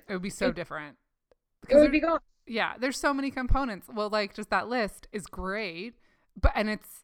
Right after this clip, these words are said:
Speaker 1: it's true, 'cause I've Googled I C before, and a lot of it is just like, "Well, stop drinking coffee." And you're like,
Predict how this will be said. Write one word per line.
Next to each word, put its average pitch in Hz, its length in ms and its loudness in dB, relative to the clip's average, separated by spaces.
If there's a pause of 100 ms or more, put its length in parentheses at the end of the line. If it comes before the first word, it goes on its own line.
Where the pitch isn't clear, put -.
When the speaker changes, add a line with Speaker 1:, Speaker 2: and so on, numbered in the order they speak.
Speaker 1:
it's - 300 -10
true, 320 220 -4
'cause 254 180 -4
I've 233 240 -4
Googled 277 500 -6
I 190 140 -6
C 214 240 -8
before, 190 540 -2
and 208 100 -6
a 208 80 -2
lot 220 240 2
of 247 80 -6
it 214 80 -8
is 220 80 -8
just - 180 -12
like, 196 240 -6
"Well, 339 220 0
stop 311 320 0
drinking 339 340 -4
coffee." 311 600 6 (400)
And 233 100 -10
you're 233 120 -6
like, 226 320 -6